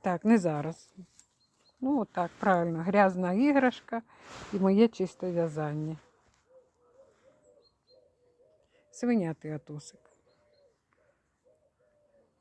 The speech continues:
Розумієш? Ні.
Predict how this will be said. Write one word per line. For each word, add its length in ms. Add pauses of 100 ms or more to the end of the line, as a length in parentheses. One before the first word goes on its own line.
(420)
Розумієш? 840 (3750)
Ні. 300